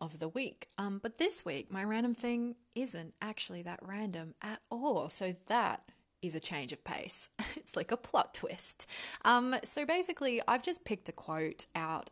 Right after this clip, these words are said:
um, from Between Lovers. It's just something one of the characters said, um, and I think the whole show is just filled with these little, you know, nuggets of wisdom, um, as many K-dramas are, I must say.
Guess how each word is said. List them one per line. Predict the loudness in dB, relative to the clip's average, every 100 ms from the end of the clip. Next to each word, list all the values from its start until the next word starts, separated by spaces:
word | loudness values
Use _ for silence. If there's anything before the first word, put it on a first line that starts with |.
| -8
um, | -6 -6 -10 -6 4
from | 6 8 6 4
Between | -2 -6 -6 -8
Lovers. | -8 -6 -6 -4 -4
It's | 0 4 4
just | 8 6
something | 6 2 -4 -6 -6
one | -8
of | -8
the | -6
characters | -4 -4 -6 0
said, | 4 6 4 0 -4 -8 -10
um, | -10 -10 -12 -14 -16 -14 -16 -18 -20 -4
and | 0
I | 2
think | 0 0
the | 2
whole | 4 4
show | 2
is | 4 2
just | 2 -2
filled | -4 -6
with | -6
these | -4 -2
little, | 2 4 4 2 0 -4 -8
you | -10 -8
know, | -4
nuggets | -2 -2 0 -2
of | 0
wisdom, | 0 0 -2 -4 -6 -6
um, | -8 -8 -4
as | 0 2
many | 2 0 0
K-dramas | -4 -4 -4 -4 -8 -10 -6 -6 -4
are, | -6 -8 -10 -12
I | -12
must | -10 -8 -2 0
say. | 0 -2 -8 -12